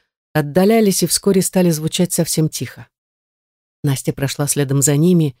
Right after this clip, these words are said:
остановилась в дверях комнаты и улыбнулась. Я встал у неё за спиной. Миша вывалил на пол мячик и какую-то хрень, всучённую мне продавщицей в детском мире.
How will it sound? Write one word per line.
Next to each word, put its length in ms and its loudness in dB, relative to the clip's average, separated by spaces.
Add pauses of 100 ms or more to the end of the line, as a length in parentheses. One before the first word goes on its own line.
(500)
остановилась 640 2
в 100 -6
дверях 320 0
комнаты 500 0 (540)
и 80 -2
улыбнулась. 720 0 (1000)
Я 140 -4
встал 260 -2
у 40 0
неё 160 0
за 120 -2
спиной. 500 -2 (1300)
Миша 340 4
вывалил 400 4
на 180 4
пол 200 0
мячик 440 0
и 60 -2
какую-то 480 -4
хрень, 360 2
всучённую 560 2
мне 140 4
продавщицей 640 -2
в 60 0
детском 400 0
мире. 320 0